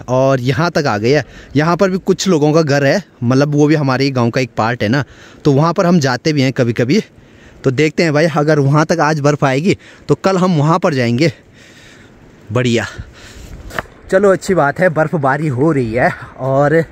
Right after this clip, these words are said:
आज अगर दिन भर बारिश रहेगी तो और नीचे तक बर्फबारी आ जाएगी,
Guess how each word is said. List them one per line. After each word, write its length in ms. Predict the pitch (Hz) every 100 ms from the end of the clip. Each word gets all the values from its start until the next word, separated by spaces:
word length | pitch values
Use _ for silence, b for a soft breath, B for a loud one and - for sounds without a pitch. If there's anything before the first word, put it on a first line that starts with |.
| B B B B B B B B -
आज 200 | 151 156
अगर 160 | 165 156
दिन 160 | 156
भर 120 | 156 160
बारिश 320 | 143 147 151
रहेगी 200 | 147 143
तो 140 | 156
और 240 | - 185 185
नीचे 200 | 151 139
तक 160 | 147 135
बर्फबारी 420 | 127 127 127 135
आ 140 | 127
जाएगी, 420 | 131 110 95 190